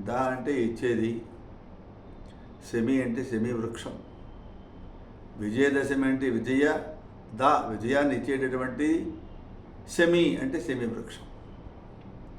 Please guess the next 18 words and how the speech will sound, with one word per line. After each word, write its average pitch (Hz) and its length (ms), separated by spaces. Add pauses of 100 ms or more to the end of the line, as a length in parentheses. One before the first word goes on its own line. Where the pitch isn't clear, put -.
(140)
అలాంటి 113 360
శమి 127 260
పూజను 120 340
మనం 113 180
అంతా 107 200
కూడా 113 360 (840)
ఈ 101 60
కొండాపో 110 560
శ్రీ 107 260
రామచంద్ర 110 500
స్వామి 104 400
వారి 104 120 (100)
మహాసన్నిధానంలో 101 1040
జరుపుకున్నాం. 95 580 (1500)
శ్రీరామచంద్రమూర్తి 113 800
కృపా 104 320
కటాక్ష 110 440
వీక్షణాలలో 104 720